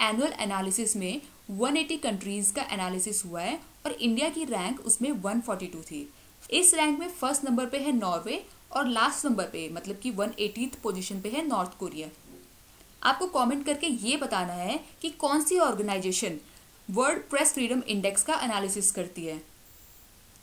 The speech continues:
हमारा नेक्स्ट क्वेश्चन है, "Which state government has launched Aptha Mitra helpline with an exclusive toll free number and a mobile app aimed at providing required medical advice and guidance for those in need?"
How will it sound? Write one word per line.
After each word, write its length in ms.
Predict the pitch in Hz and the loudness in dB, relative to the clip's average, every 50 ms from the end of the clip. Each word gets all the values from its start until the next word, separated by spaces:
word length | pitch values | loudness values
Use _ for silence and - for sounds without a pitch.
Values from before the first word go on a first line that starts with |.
| - - - | -10 -4 0
हमारा 240 | 294 285 359 381 392 | 2 6 6 6 6
नेक्स्ट 360 | 311 269 285 330 - - - | 6 6 4 4 2 2 2
क्वेश्चन 280 | 320 302 294 294 269 | 0 0 2 2 2
है, 300 | 254 240 196 185 208 294 - - - - - - | 2 2 2 0 0 -2 -4 -8 -16 -18 -10 -4
"Which 300 | 190 262 339 359 - - | -2 0 4 6 6 6
state 240 | - 330 349 277 254 | 6 6 4 4 4
government 400 | 285 247 226 220 233 262 269 240 | 4 4 4 4 2 0 0 2
has 120 | 247 226 220 | 0 0 0
launched 440 | 214 208 196 180 190 220 285 285 - - - - | 0 0 2 2 2 2 0 0 -2 -2 0 0
Aptha 360 | 220 214 - - 262 302 302 277 | 0 0 0 0 2 4 4 2
Mitra 360 | - - - 233 247 247 240 | 0 -2 -2 -2 0 0 0
helpline 540 | 196 185 180 185 180 175 170 170 196 254 294 - - - - - - | 0 -2 -2 -2 -4 -2 -2 0 0 -2 -4 -6 -10 -20 -18 -12 -6
with 240 | 190 214 262 302 320 | -2 0 2 2 2
an 60 | 339 320 - - - - - - | 2 0 -6 -14 -20 -8 -4 -2
exclusive 600 | - - - - - - 302 330 302 359 359 359 | 0 2 2 2 2 2 2 2 2 2 0 2
toll 180 | 302 262 240 240 | 2 2 2 2
free 280 | 240 - 269 254 240 220 | 0 0 2 2 2 2
number 280 | 190 170 170 185 226 285 285 - - - - - | 2 0 0 0 -2 -2 -4 -8 -14 -8 -4 -2
and 120 | 220 226 | 0 2
a 140 | 269 240 220 | 4 4 4
mobile 360 | 208 202 190 208 226 269 294 285 - | 2 2 2 2 2 2 2 0 2
app 240 | 302 180 180 214 247 - - - - - - - - | 2 2 2 2 0 -2 -6 -18 -20 -20 -14 -4 2
aimed 360 | 214 226 262 294 294 240 185 190 - - - - - - | 4 4 6 6 4 2 0 -4 -8 -14 -16 -6 -2 0
at 140 | 269 269 | 0 0
providing 500 | 285 285 269 262 240 240 240 294 320 302 | 0 -2 0 2 2 2 2 2 0 2
required 540 | 240 233 - - - 220 220 220 233 277 254 | 0 -2 -2 -4 -2 2 4 4 4 4 4
medical 400 | 254 226 202 185 185 185 220 - - | 4 2 2 0 0 -2 -2 -2 -2
advice 460 | - 185 180 170 175 175 202 285 285 302 | -2 -2 -2 -2 -2 -2 -2 0 0 0
and 180 | 285 262 196 | 0 0 0
guidance 380 | - 185 165 165 196 262 285 - 311 | 0 -2 0 0 0 0 0 0 0
for 100 | 294 233 196 196 | 0 0 0 -2
those 200 | 180 180 185 214 | -2 -2 0 0
in 140 | 240 240 | 2 2
need?" 180 | 254 330 311 | 2 0 0